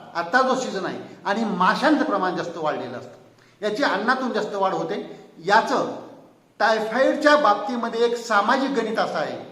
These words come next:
ज्या देशामध्ये टायफॉइडचे रुग्ण जास्त असतील त्या समाजाचं, त्या देशातल्या लोकांचं standard of living हे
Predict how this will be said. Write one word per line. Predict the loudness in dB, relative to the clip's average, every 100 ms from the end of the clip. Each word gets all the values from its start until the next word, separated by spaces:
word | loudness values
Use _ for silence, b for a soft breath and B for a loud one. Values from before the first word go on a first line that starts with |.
| -20 b b -20
ज्या | -2 6 8 8 4
देशामध्ये | 2 2 4 2 2 -2 -6 -10 -18 -20 b b _ 2
टायफॉइडचे | 4 4 2 0 0 2 2 2
रुग्ण | 2 0 2
जास्त | 4 4 4
असतील | 0 0 -8 -12 -18 -20 -20 _ b b b _ 4
त्या | 8 8 6
समाजाचं, | 0 2 2 2 0 -4 2
त्या | 4 4
देशातल्या | 4 0 -2 0 0
लोकांचं | 0 -2 -4 -4 -8
standard | -6 4 6 6 4 2 4
of | 4 4 0
living | -4 -6 -6
हे | -4 -4